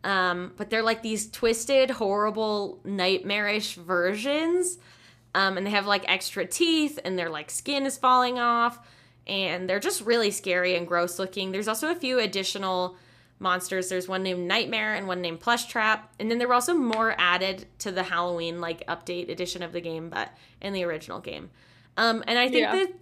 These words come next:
Speaker 1: fan theory for this game is, like, a kid who witnessed something traumatic. Like, it's something like his
Speaker 2: The most popular theory is that this is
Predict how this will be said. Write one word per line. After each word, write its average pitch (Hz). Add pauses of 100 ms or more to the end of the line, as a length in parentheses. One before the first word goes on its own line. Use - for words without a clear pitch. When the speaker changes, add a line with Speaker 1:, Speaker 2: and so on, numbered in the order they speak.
(100)
Speaker 1:
fan 285
theory 339
for 277
this 196
game 262
is, -
like, 202 (340)
a 196
kid 214
who 214
witnessed 196
something 196
traumatic. 180 (640)
Like, 262
it's 285
something 330
like 320
his 285
Speaker 2:
The 285
most 320
popular 381 (100)
theory 294
is 240
that 240
this 247
is 240